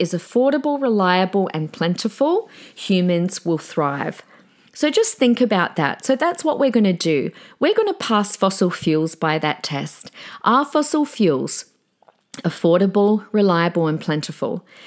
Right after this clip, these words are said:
And what about renewables? Are they affordable, reliable, and plentiful? So,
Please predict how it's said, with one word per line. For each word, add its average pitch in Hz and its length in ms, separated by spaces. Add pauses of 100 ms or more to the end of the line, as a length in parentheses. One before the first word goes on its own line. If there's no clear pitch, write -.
(160)
And 190 180
what 196 120
about 208 280
renewables? 165 880
Are 170 140
they 180 520 (120)
affordable, 165 760
reliable, 147 600
and 156 120
plentiful? - 720 (960)
So, 214 520